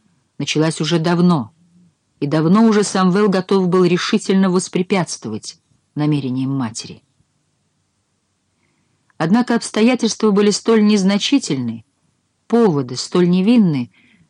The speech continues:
что еще не находилось причин для резких семейных разговоров.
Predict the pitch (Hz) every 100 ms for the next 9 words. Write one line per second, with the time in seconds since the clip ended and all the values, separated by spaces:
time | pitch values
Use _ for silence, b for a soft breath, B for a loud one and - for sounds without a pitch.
0 | _ _ - - - 214 - 269 247 240
1 | 240 240 226 208 190 143 - - 165 -
2 | 269 254 175 165 170 233 - 226 - 202
3 | 196 190 190 - 180 175 147 110 -